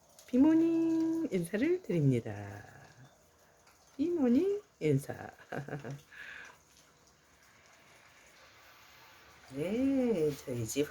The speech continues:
화단, 음, 베란다 화단에 두 번째, 두, 첫 번째 꽃이 다 지고 나니까, 오, 두 번째 꽃대가 올라와가지고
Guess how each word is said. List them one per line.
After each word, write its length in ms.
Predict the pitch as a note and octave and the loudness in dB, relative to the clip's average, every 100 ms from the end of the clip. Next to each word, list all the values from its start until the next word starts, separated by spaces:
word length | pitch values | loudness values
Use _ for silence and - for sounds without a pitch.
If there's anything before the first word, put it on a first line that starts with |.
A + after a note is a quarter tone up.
| - | -6
화단, 560 | D3 C3 C#3+ A3+ G#4 - _ - | -8 -6 -4 -2 -4 -6 _ -12
음, 440 | C3 A#2+ A#2 G#2+ G#2+ A2+ - - | -6 -4 -4 -4 -6 -10 -14 -10
베란다 380 | A2+ D3+ A3+ C4 | -6 -6 -6 -8
화단에 560 | C4+ B2+ G#2+ A#2 F#3 D#4+ - - - - | -10 -10 -8 -4 -4 -4 -8 -20 -20 -20
두 260 | - F#3 A3+ | 0 0 2
번째, 720 | F#4+ F#4 - E3 D#3+ G#3+ G4 - - - | 0 -2 -2 2 2 2 -4 -10 -20 -20
두, 200 | - - | -14 -12
첫 220 | - E4 D#4+ | -8 -10 -4
번째 680 | F4+ - - B2 D3+ D#4+ G4 - | -2 -2 -2 -2 -2 -4 -6 -12
꽃이 460 | - - - A#3 G#4 - _ _ _ _ | -8 -8 -2 0 0 -2 _ _ _ _
다 340 | - - - | -18 -10 -8
지고 280 | - - E3 | -8 -8 -8
나니까, 520 | D3 B2+ C3 - D4+ - - - _ | -4 -4 -6 -6 -8 -8 -20 -20 _
오, 320 | E4+ D#4+ G#3+ | 2 4 2
두 160 | - G#3 | -2 0
번째 280 | F#4 D4 C#4+ | 0 0 -2
꽃대가 360 | - - C3+ | -4 -2 -2
올라와가지고 880 | B2 B2+ A#2 A2 B2 A#2+ D3+ C#4 A3+ | 0 0 -2 -2 -4 -6 -4 -2 -2